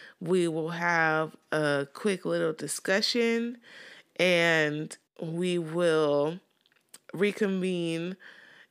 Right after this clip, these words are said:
in the episode after that. Um, and then within that time, uh, hopefully you will have read the rest of chapter one, and then we can kinda discuss and debrief. And then also, too, along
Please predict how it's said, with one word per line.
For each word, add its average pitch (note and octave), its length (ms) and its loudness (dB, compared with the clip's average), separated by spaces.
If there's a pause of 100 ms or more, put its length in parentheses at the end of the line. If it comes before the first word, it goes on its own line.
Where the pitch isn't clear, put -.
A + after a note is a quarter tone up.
(160)
in F3 260 4
the D#3+ 120 2
episode E3 480 0
after F#3 340 0
that. C#3+ 440 -2 (720)
Um, D#3 500 2 (100)
and E3 120 2
then E3 200 2
within F3 300 0
that E3+ 240 -2
time, D#3 600 -4 (560)
uh, D#3 240 4
hopefully F3 460 0
you E3 220 -4
will D#3+ 160 0
have D#3 240 -4
read D#3 220 -2
the D3 100 -4
rest D3 280 -4
of - 80 -12
chapter D3+ 380 -4
one, E3 420 -4 (540)
and D#3+ 160 4
then D#3+ 120 2
we D#3+ 100 -2
can D#3+ 160 -6
kinda D3+ 260 -2
discuss D3+ 680 -4 (120)
and F3+ 180 -2
debrief. E3 520 -2 (480)
And F#3+ 100 8
then G3 160 4
also, C#4 300 4
too, G3+ 600 2
along F#3+ 720 2